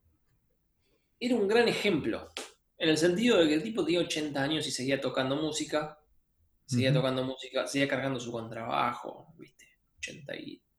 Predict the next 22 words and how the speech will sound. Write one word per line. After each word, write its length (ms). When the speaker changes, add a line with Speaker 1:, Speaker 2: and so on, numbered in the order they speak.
Speaker 1:
tres 220
años 180
creo 100
que 60
se 60
murió. 200
Este, 680
entonces, 500
uno 320
tiende 340
a 80
pensar 520
que 540
envejecer 880
bien 340
en 220
la 120
música 760
sería 400
ser 220
Wayne 320
Shorter, 480